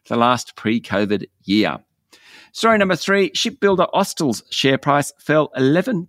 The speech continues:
percent today after it said a big cost blowout associated with a U S Navy contract could push the company into a loss. Austal said there had been cost increases around towing, salvage and rescue ships.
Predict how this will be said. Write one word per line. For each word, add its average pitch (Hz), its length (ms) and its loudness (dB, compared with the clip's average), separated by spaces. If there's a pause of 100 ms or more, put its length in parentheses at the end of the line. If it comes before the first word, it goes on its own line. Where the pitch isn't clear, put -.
percent 170 360 -2
today 151 400 2 (280)
after - 300 -2
it - 160 -4
said 147 160 0
a 127 100 2
big 180 340 -2 (100)
cost - 320 -4
blowout 139 380 2
associated 127 640 -2
with 117 120 -8
a 95 60 0
U 123 160 2
S 120 160 -4
Navy 120 320 2
contract 123 500 -2 (320)
could 190 280 2
push 165 240 -4
the 147 100 -8
company 120 420 0
into 107 240 -2
a 104 40 0
loss. 131 380 0 (300)
Austal 175 340 0
said 143 300 0
there 131 240 0
had 120 140 -6
been 123 240 2
cost - 440 -2
increases 147 640 -2 (100)
around 98 360 0 (120)
towing, 180 500 0
salvage 127 640 -2
and 113 260 -2 (120)
rescue 123 360 -4
ships. - 380 -6